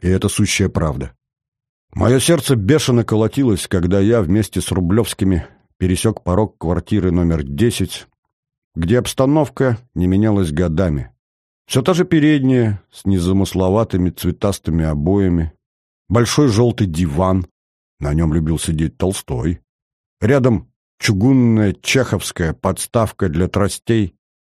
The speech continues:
и зонтов. На гвоздике висит завязанная в узел кочерга, а рядом другая, целая. По полу ходят две собаки,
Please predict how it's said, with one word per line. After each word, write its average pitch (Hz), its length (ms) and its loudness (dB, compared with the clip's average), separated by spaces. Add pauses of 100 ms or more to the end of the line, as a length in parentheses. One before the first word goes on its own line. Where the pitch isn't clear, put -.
(160)
и 113 80 2
зонтов. 90 720 -2 (560)
На 110 140 0
гвоздике 127 480 2
висит 120 420 0 (480)
завязанная 104 800 0
в 98 140 0
узел 98 280 2
кочерга, 95 720 -2 (720)
а 87 100 0
рядом 127 260 2
другая, 90 560 0 (160)
целая. 67 800 -4 (600)
По 147 120 2
полу 135 240 2
ходят 117 380 0
две 107 220 2
собаки, 113 800 -2